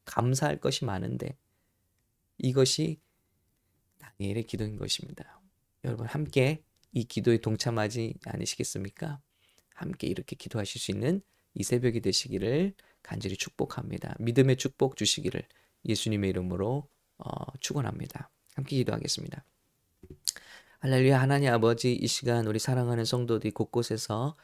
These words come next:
우리 새벽 예배로 함께하고 있습니다. 주님, 우리 삶에는 여러 가지 문제들이 많이 있습니다. 그리고, 어, 오늘 화요일 우리가 기도하는 제목처럼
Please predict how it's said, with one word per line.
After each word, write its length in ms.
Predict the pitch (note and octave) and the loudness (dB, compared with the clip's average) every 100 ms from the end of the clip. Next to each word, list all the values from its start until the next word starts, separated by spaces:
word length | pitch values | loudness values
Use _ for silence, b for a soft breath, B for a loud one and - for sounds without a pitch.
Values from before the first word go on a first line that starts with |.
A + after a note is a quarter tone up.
| b b - | b b -6
우리 140 | G#2+ | -4
새벽 380 | - C#3+ C#3 B2+ | 0 2 4 2
예배로 360 | G#2+ G2+ G#2 - | 2 0 0 -4
함께하고 500 | C#3 - - G#2+ - | -6 -6 -2 -2 -2
있습니다. 840 | - - - - - C#3 C#3+ - _ _ | -4 -4 -6 -8 -8 -10 -12 -18 _ _
주님, 340 | - B2 A#2 A2 B B - | -6 -4 -4 -6 B B 2
우리 160 | A#2+ | 4
삶에는 720 | B2+ C3+ D3 D3 B2+ B2+ B2 | 4 2 2 2 0 0 2
여러 220 | A2 B2 B2+ | 6 8 8
가지 280 | B2 A#2 | 4 2
문제들이 520 | A2 G#2+ A2 A#2 A#2 A2+ | -2 -2 -2 -2 -2 -4
많이 260 | G2+ G#2+ | -4 -4
있습니다. 560 | - - A#2+ C3 - - | -6 -6 -6 -8 -8 -12
그리고, 480 | - A#2 A2+ C3 C3+ B B B B | -4 -2 2 0 0 B B B B
어, 200 | - G#2 G#2+ | -4 -2 0
오늘 260 | A#2+ A#2 | 4 4
화요일 380 | A2+ D#3+ D#3 C3 | 4 4 6 6
우리가 240 | A#2 A#2 | 4 2
기도하는 440 | A#2 - A#2 A2+ A2 | -2 2 2 2 0
제목처럼 640 | - G#2 - - G#2+ A#2 | -2 -4 -6 -6 -6 -6